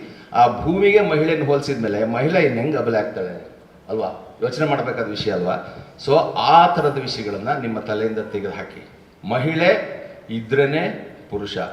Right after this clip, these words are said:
ಮಹಿಳೆ ಇದ್ರೇನೆ ಕುಟುಂಬ, ಮಹಿಳೆ ಇದ್ರೇನೆ ಪ್ರಪಂಚ. So, ಮಹಿಳೆ ಪ್ರಪಂಚದ ಕೇಂದ್ರ ಬಿಂದು, ಅದು ನಿಮಗೆ ಅರಿವಿಗೆ ಬರಬೇಕು. ಮನಸ್ಸು ದೇಹವನ್ನ ಆಳುತ್ತೆ.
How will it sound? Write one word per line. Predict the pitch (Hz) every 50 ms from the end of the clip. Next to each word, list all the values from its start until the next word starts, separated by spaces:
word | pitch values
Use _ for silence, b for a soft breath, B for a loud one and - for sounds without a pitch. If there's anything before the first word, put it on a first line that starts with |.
| - - 101 104
ಮಹಿಳೆ | 120 123 143 160 160 160
ಇದ್ರೇನೆ | 156 143 143 - 156 156 151 175 151 156 - - - - - - - -
ಕುಟುಂಬ, | - 120 - 135 123 113 107 104 95
ಮಹಿಳೆ | - - - 104 113 131 139 139 160 170 180
ಇದ್ರೇನೆ | 175 160 156 147 165 180 175 185 196 214 233 - - - - - -
ಪ್ರಪಂಚ. | - 117 120 - 156 156 160 185 175 - - - - - - - - - - - -
So, | - 120
ಮಹಿಳೆ | 117 120 131 127 170 190 190 160 147 156 - - - - - - - -
ಪ್ರಪಂಚದ | 110 - - 143 139 135 139 131 110
ಕೇಂದ್ರ | 101 - - 107 104 117 135 147 160 165 156 147
ಬಿಂದು, | 127 107 92 87 - - - - - -
ಅದು | - 135 143
ನಿಮಗೆ | 151 143 135 135 139 165
ಅರಿವಿಗೆ | - - - - - 110 120 147 156 175 170 147
ಬರಬೇಕು. | 131 123 113 101 92 76 - - - - - - - - - - _ _ 104 110
ಮನಸ್ಸು | 117 156 196 226 226 - - 202 185 131 131 165 185 147 131 - - 120 120
ದೇಹವನ್ನ | 151 156 147 151 135 135 165
ಆಳುತ್ತೆ. | 160 123 110 - - - - - - -